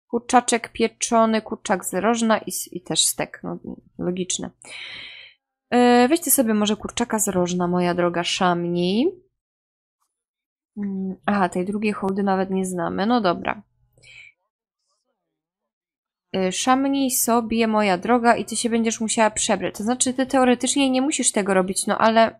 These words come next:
ja, ja nie jestem pewna, czy ona mi się tutaj przebierze na scenie w to wszystko. W każdym razie ja bym jednak chciała, żeby ona mi się za-,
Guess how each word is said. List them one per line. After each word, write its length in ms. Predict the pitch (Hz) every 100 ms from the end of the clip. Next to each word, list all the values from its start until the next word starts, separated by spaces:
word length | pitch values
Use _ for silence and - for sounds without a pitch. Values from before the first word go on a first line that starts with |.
| -
ja, 100 | 202 202
ja 160 | - 214
nie 140 | 220
jestem 300 | 262 - 247
pewna, 340 | 240 233 247 240
czy 120 | -
ona 200 | 233 233
mi 140 | 220
się 140 | - 233
tutaj 300 | 226 233 226
przebierze 540 | - 220 220 214 202
na 160 | 196 196
scenie 600 | - - 233 196 180 175
w 120 | -
to 160 | - 170
wszystko. 1120 | - 170 170 - - - - 82 82 196 269 - _ _ _ _ _ _ _ _ _ _ _
W 20 |
każdym 340 | 294 277 262
razie 320 | 226 220 214 208
ja 140 | 202
bym 180 | 202 196
jednak 300 | 190 190 -
chciała, 420 | - 190 180 180
żeby 300 | 175 175 180
ona 300 | - 170 170
mi 140 | 170
się 240 | 175 - 170
za-, 280 | 180 170